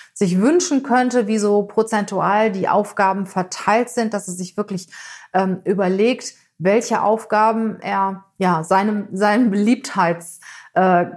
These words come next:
von seinem Beliebtheitsgrad ausgehen, welch-, ausgehend, welchen Prozentsatz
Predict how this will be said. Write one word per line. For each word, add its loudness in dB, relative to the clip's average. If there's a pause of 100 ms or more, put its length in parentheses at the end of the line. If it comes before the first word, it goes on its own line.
(120)
von 0
seinem 2
Beliebtheitsgrad -2
ausgehen, 0
welch-, -2
ausgehend, 0
welchen 0
Prozentsatz -4